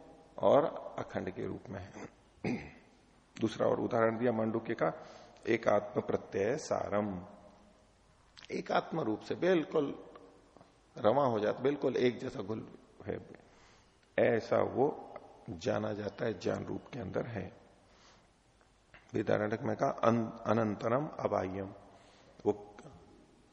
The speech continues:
केवल अंदर नहीं है और केवल बाहर नहीं है, यानी सब जगह पे है, इसलिए वो एक रस है। यहां भी वैसा ही है, यहां भी वैसा ही है, अंदर भी वैसा ही है, बाहर भी वैसा ही है,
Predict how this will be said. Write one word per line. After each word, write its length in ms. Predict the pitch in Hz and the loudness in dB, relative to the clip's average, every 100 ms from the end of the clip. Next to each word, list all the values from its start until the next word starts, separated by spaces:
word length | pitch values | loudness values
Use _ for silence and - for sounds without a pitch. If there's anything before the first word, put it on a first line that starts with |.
| - _ _ - | -20 _ _ -6
केवल 220 | 120 113 | -2 0
अंदर 300 | 127 107 123 | 0 2 2
नहीं 280 | 127 139 147 | 4 4 4
है 120 | 165 | 2
और 160 | 160 127 | 2 2
केवल 220 | 127 123 | 4 4
बाहर 340 | 113 107 117 117 | 4 2 2 2
नहीं 200 | 123 127 | 2 2
है, 80 | |
यानी 240 | 127 131 151 | 0 -2 -2
सब 240 | - 113 | 0 0
जगह 300 | 98 107 - | 2 2 2
पे 140 | - 101 | -2 -4
है, 280 | 92 - - | -6 -10 -12
इसलिए 280 | - 110 107 | -10 -2 0
वो 360 | 139 160 - - | 2 0 -2 0
एक 200 | 107 - | 0 0
रस 260 | 117 - | -8 -8
है। 60 | 104 | -4
यहां 240 | 92 113 | 0 2
भी 120 | 143 165 | 4 8
वैसा 260 | 151 - | 8 6
ही 100 | 156 | 6
है, 120 | 151 156 | 6 6
यहां 200 | 120 110 | 4 2
भी 140 | 127 | 4
वैसा 260 | 117 107 117 | 2 2 0
ही 120 | 120 | 0
है, 80 | 131 | 2
अंदर 320 | 110 113 131 | 2 2 4
भी 140 | 143 | 4
वैसा 260 | 135 131 139 | 6 4 4
ही 120 | 131 | 4
है, 100 | 139 | 4
बाहर 280 | 113 104 107 | 4 2 2
भी 100 | 120 | 2
वैसा 280 | 110 101 110 | 2 0 -2
ही 120 | 113 | -2
है, 200 | 131 | -2